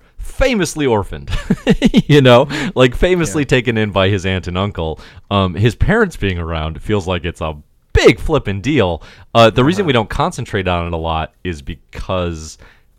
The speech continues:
Speaker 1: it's not, <laughs> and it's a bad idea, and we're gonna talk about kind of the specifics of that in the Clone Saga, you know? Like, here, here's the thing.
Speaker 2: Yeah.
Speaker 1: At no point reading Spider-Man comics are like,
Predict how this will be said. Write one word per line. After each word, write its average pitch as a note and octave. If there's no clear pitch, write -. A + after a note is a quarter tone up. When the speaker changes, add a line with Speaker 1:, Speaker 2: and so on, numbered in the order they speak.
Speaker 1:
it's G2
not, F2
<laughs> -
and D3+
it's D3
a B2
bad G#2+
idea, C4
and A#2+
we're A2+
gonna A2
talk G#2
about F2+
kind F#2+
of E2
the E2
specifics -
of D2+
that D2+
in D#2+
the D2+
Clone D2+
Saga, -
you F#2
know? E2+
Like, D3
here, G#3+
here's F3
the C3
thing. F#2+
Speaker 2:
Yeah. G2
Speaker 1:
At C3+
no C3+
point A2+
reading F#2+
Spider-Man F2
comics D#2+
are E2
like, D#2